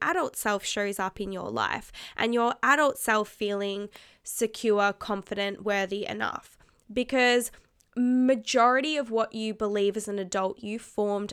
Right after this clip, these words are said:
as a child. You formed before the age of seven. And so if you're still holding on to all of these, um, limiting beliefs from your childhood, or your inner child is still feeling all of those things, then it's really hard to change the patterning of your current,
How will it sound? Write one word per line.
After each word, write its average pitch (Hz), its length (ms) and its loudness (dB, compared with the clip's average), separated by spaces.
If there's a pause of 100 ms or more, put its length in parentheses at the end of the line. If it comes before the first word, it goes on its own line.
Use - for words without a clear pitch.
as 190 300 0
a - 60 -10
child. 202 400 -2
You 202 120 -6
formed 262 440 2
before 220 300 -2
the 220 140 -2
age 202 240 -4
of 196 120 -8
seven. - 480 -6 (300)
And 220 140 -2
so 220 280 0
if 247 200 -6
you're 269 120 -2
still 269 260 -2
holding 226 420 0
on 214 220 -6
to 208 340 -2
all 202 220 0
of 196 160 -6
these, 202 420 -4 (280)
um, 196 420 0
limiting 226 500 0
beliefs 220 440 0
from 240 140 -4
your 208 120 0
childhood, 202 720 -2
or 196 260 -2
your 202 240 -4
inner 214 200 -4
child 202 340 0
is 196 140 -4
still 202 260 -2
feeling 269 640 0
all 202 240 2
of 196 160 -6
those - 240 -6
things, 208 500 -8 (340)
then 226 360 2
it's 226 180 -4
really 247 320 -2
hard 214 300 0
to 226 80 -6
change 202 480 -6
the 208 80 -6
patterning 208 520 -4
of 190 200 -8
your 196 100 -2
current, 190 460 -2